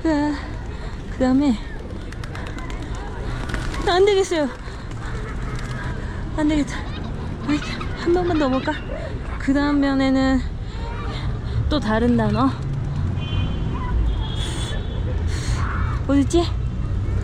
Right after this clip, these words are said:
없네? 어, 제가 알기로는 이제 글로리아, 명예, 그 다음에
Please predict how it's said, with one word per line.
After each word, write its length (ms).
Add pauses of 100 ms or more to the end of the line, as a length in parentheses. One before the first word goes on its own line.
(180)
없네? 400 (2250)
어, 420 (760)
제가 320
알기로는 640
이제 240
글로리아, 580 (560)
명예, 500 (380)
그 60
다음에 340